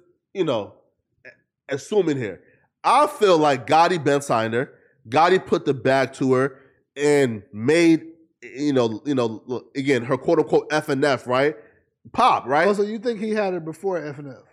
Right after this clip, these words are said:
Speaker 1: Bro, Gotti is notorious for playing these games, yo.
Speaker 2: That's a risk to put a bag behind a motherfucker that you don't know if they gonna go or not.
Speaker 1: Fam, Gotti signed ten percent and generated an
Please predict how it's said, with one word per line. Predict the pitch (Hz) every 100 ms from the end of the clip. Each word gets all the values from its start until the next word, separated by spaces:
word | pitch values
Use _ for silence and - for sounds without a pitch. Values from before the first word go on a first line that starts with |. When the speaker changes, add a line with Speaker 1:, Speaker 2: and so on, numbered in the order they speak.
| _
Speaker 1:
Bro, | 135 131 175 127 92 - 107 101
Gotti | 143 180 214 202
is | 175 147
notorious | 160 143 - - 190 190 185 170 131 92 - _ _ _ _ _ _
for | 156 139
playing | - 170 156
these | 147 120
games, | 131 143 120 98
yo. | 110
Speaker 2:
That's | 196
a | 226
risk | 202 262 269 - - _
to | 160
put | 202 185
a |
bag | 160 196 226 190
behind | 190 208 202
a |
motherfucker | 196 196 208 190
that | 160
you | 196
don't | 185 180
know | 208 226
if | 175
they | 170
gonna | 160 156
go | 156 147
or |
not. | 147 143 139 -
Speaker 1:
Fam, | - 208 180 113 85 - _ _ _ _ _ _ 117
Gotti | 110 147 185 208 202
signed | - 180 175 170 160 160 - _ _
ten | - 175 170
percent | 156 123 - 165 107 - _ _ _ _
and | 143 135 120
generated | 175 190 170 170 165 160 156
an | 147